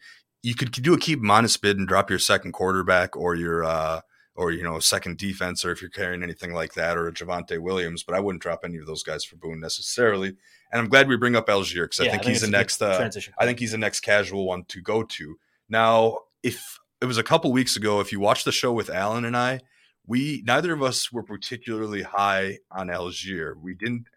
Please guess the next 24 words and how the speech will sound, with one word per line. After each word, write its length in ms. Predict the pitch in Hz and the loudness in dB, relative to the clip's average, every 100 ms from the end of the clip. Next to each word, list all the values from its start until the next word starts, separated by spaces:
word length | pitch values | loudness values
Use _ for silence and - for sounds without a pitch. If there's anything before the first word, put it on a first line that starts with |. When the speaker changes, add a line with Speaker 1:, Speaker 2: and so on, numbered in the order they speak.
| _ _ _ _ 110 | _ _ _ _ 0
Speaker 1:
I 140 | 139 | 0
tried 220 | - 147 | 2 0
to 60 | 135 | 2
watch, 360 | 113 117 117 107 | 2 2 0 -4
like, 180 | 98 | -4
every 200 | 107 110 | -2 -4
one 140 | 113 113 | -4 -4
of 60 | |
his 140 | 98 - | -4 -6
carries 440 | - 104 101 95 | -2 -2 -2 -4
from 140 | - 95 | -8 -10
the 60 | |
first 300 | - 98 - | -6 -6 -6
three 160 | - 98 | -8 -8
weeks. 400 | 90 101 95 92 | -6 -6 -6 -10
You 60 | |
know, 60 | 90 | -8
some 160 | 98 98 | -8 -8
of 60 | |
those 140 | 92 - | -8 -4
guys 220 | 95 90 | -4 -6
on 100 | 87 | -12
Twitter 280 | - 90 87 | -10 -10 -12
condensed 440 | 87 82 90 | -10 -6 -6